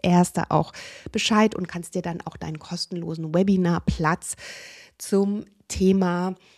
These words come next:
Menopause, Wechseljahre und die unerklärliche Gewichtszunahme, äh, da kannst du dich dann auch kostenlos anmelden. Jetzt würde ich aber sagen,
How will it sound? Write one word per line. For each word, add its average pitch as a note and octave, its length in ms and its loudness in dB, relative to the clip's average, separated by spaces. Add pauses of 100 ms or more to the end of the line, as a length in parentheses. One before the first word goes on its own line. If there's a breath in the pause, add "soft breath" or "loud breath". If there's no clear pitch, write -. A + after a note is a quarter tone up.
(420 soft breath)
Menopause, F#3 920 2
Wechseljahre E3+ 720 -6
und F3 220 0
die E3+ 80 -4
unerklärliche E3+ 640 2
Gewichtszunahme, D#3+ 1160 -4 (480 soft breath)
äh, D#3+ 160 -6
da D#3 120 -6
kannst D3+ 200 -4
du - 40 -4
dich - 120 -2
dann D3+ 160 2
auch - 120 0
kostenlos D3 480 -2
anmelden. C#3 440 -4
Jetzt D#3 160 -2
würde F#3 120 4
ich F3+ 100 -4
aber D#3 140 -2
sagen, E3 300 -2